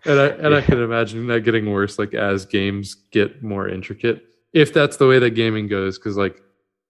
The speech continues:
Speaker 1: you know as well as I know, and I think, I know there are a lot of people who feel like this, but I think that single player games are really, like, fading, um,
Speaker 2: Mm-hmm.
Speaker 1: in terms of, like, their relevance in the, in general video game culture.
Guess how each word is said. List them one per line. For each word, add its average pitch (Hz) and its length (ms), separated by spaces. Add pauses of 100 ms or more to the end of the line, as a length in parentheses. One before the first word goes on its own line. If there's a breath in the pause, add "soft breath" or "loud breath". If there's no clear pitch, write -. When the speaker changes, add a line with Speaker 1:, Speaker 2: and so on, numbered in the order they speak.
(360)
Speaker 1:
you 143 240
know 139 240
as 113 100
well 117 160
as 107 100
I 104 180
know, 95 180
and 98 100
I 104 60
think, 113 260 (340)
I 160 100
know 190 120
there 185 160
are 165 40
a 147 60
lot 123 140
of 131 80
people 147 220
who 135 60
feel 151 160
like 147 140
this, 147 140
but 123 140
I 113 60
think 127 200
that 110 180 (280)
single 139 420
player 151 340
games 120 480
are 110 100
really, 110 220
like, 104 320 (560)
fading, 139 560 (280)
um, 113 360
Speaker 2:
Mm-hmm. - 100
Speaker 1:
in 117 120
terms 117 240
of, 117 80
like, 104 120
their 101 160
relevance 107 640 (220)
in 110 140
the, 110 220
in 101 260
general 101 340
video 98 320
game 95 220
culture. 110 580